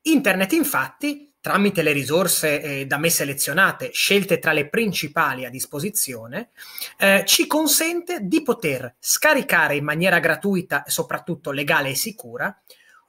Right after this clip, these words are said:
una serie di ottimi testi che facciano parte o di collane di grandi classici, dunque preziose anche nel contesto scolastico e vero e proprio,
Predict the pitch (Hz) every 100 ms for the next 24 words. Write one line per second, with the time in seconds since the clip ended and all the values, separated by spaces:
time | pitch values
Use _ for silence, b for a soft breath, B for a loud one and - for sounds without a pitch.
0 | - 330 285 262 320 330 330 330 240 247
1 | 320 - - 185 180 175 143 123 - -
2 | 208 285 285 b b b - 302 339 -
3 | 220 208 147 117 - - 120 - 214 214
4 | _ - 160 156 156 180 165 147 139 143
5 | 139 143 - 294 208 - 139 139 147 143
6 | 139 - 147 143 170 185 147 143 170 196
7 | - 143 b b - 160 143 147 170 156
8 | 156 - 220 208 - 170 165 170 330 -
9 | 123 123 170 220